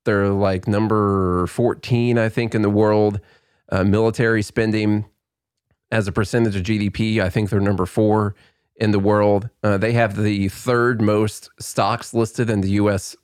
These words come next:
stock market to America and China and in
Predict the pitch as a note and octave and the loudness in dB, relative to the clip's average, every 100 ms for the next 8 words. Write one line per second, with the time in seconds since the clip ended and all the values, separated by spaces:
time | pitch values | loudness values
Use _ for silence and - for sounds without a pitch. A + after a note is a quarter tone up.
0 | - - G2 G#2 A#2 A2+ B2+ A#2+ - _ | -10 -4 -2 0 0 0 -2 -4 -8 _
1 | - A2 F#2+ F2+ F2 - _ _ _ _ | -4 -2 0 0 -4 -12 _ _ _ _
2 | _ - F#2+ G2 G2+ G#2 G2 G2 - F#2 | _ -4 0 0 -2 0 0 -2 -6 -4
3 | E2+ E2 G2+ G2+ G#2+ F#2+ _ _ _ _ | -2 -2 -2 -2 -2 -4 _ _ _ _
4 | _ _ - G2+ G2 G2 | _ _ -2 0 0 0